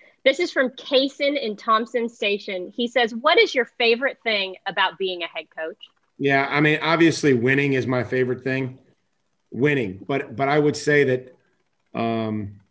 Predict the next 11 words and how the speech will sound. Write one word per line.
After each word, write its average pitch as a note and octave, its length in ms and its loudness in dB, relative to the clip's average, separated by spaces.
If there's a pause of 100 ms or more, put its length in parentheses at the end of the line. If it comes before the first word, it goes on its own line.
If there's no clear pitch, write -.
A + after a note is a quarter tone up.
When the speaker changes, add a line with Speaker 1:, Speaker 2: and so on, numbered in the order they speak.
(140)
Speaker 2:
having D3 480 2
the C3 120 4
responsibility C3 1080 2
to A2 120 -2
stand C3 380 -2
in A#2 100 -2
front C3 320 -4
of A2 100 -2
a A2 80 -6
football C3 480 -2
team, B2+ 460 -2